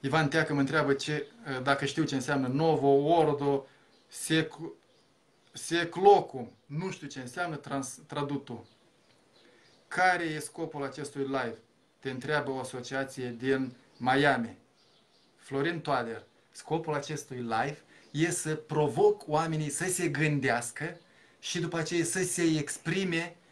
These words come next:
despre drepturile omului, despre necesitatea pride-urilor, a marșurilor diversității sau, cum le numesc oamenii,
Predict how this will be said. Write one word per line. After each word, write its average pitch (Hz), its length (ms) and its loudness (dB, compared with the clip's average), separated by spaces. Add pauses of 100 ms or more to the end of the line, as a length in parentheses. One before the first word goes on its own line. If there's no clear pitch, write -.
(240)
despre 156 680 0
drepturile 160 600 -2
omului, 143 560 0 (340)
despre 147 840 -2 (120)
necesitatea 147 920 -4
pride-urilor, 139 960 0 (240)
a 135 100 0
marșurilor 139 760 0
diversității 135 720 -4
sau, 165 220 -4
cum 160 180 -4
le 147 80 -2
numesc 143 380 -4
oamenii, 139 400 0